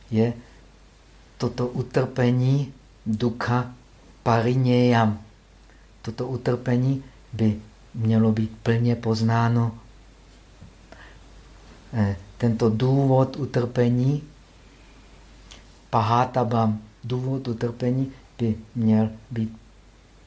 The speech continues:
plně odstraněn. Eh, niróda,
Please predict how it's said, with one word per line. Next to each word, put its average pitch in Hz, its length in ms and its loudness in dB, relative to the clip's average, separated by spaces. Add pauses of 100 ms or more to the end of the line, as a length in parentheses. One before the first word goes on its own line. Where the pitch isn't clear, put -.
(100)
plně 120 500 0 (1900)
odstraněn. 117 760 0 (2750)
Eh, 98 380 -2 (1040)
niróda, 123 800 4